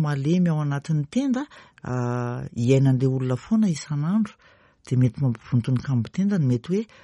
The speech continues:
a, zavatra manitra manaikitra ohatra, dia izy ohatra hoe loko a, fa mety ho ranomanitra ihany koa a. Mety akarary tenda, be dia be, be dia be ny zavatra hoe produit irritant ny tenda, ny tsirairay samy mahalala hoe, a, "Ty zakako a, na ty tsy zakako", indray tonga dia henonao hoe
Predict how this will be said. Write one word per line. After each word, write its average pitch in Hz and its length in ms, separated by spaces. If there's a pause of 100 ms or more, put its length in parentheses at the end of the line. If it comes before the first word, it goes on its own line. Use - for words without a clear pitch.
(280)
a, 127 300
zavatra 120 400
manitra 170 640 (800)
manaikitra 139 680
ohatra, 220 300
dia 196 80
izy 208 100
ohatra 214 220
hoe 220 120 (280)
loko 180 640
a, 254 60 (260)
fa - 160
mety 143 240
ho 151 80
ranomanitra 156 420
ihany 185 220
koa 269 240
a. 214 60 (440)
Mety 123 220
akarary 135 420
tenda, 254 440 (400)
be 147 100
dia 117 160
be, 190 160
be 139 160
dia 117 80
be 147 140
ny 190 40
zavatra 156 300
hoe 175 80
produit 123 340
irritant 120 380
ny 127 160
tenda, 175 320
ny 123 160
tsirairay 147 320
samy 170 180
mahalala 131 320
hoe, 160 160 (380)
a, 110 100
"Ty - 220
zakako 190 560
a, - 20
na 175 140
ty 185 160
tsy - 160
zakako", 165 180
indray 147 160
tonga 151 220
dia 120 100
henonao 131 220
hoe 208 120